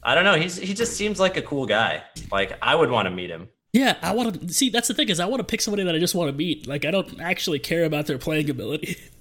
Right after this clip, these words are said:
Speaker 2: <laughs>
Speaker 1: I bet he's good at games.
Speaker 2: I'm sure
Speaker 1: I'm
Speaker 2: he
Speaker 1: sure
Speaker 2: is.
Speaker 1: he's good.
Speaker 2: Yeah, absolutely.
Speaker 1: He's a good hand of the king. This
Speaker 2: That's
Speaker 1: isn't
Speaker 2: right.
Speaker 1: about T V shows, but he's a good hand of the king.
Speaker 2: <laughs>
Speaker 1: He's a, he's a likable character that we all hope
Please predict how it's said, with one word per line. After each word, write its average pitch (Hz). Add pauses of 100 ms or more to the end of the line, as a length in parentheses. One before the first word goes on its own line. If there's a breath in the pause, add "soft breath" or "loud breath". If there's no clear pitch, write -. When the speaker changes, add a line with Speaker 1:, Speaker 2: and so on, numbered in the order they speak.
Speaker 2:
<laughs> -
Speaker 1:
I 175
bet 202
he's 135
good 92
at 78
games. 76 (140)
Speaker 2:
I'm 196
sure 214
Speaker 1:
I'm 170
Speaker 2:
he 165
Speaker 1:
sure 170
Speaker 2:
is. 127
Speaker 1:
he's 90
good. 85 (300)
Speaker 2:
Yeah, 180
absolutely. 160 (360)
Speaker 1:
He's 147
a 156
good 156
hand 147
of 123
the 123
king. 143 (420 loud breath)
This 127
Speaker 2:
That's 143
Speaker 1:
isn't 139
Speaker 2:
right. -
Speaker 1:
about 127
T 127
V 120
shows, 120
but 120
he's 135
a 139
good 131
hand 123
of 117
the 113
king. 110
Speaker 2:
<laughs> -
Speaker 1:
He's 139
a, 131
he's 147
a 139
likable 135
character 131
that 120
we 107
all 110
hope 113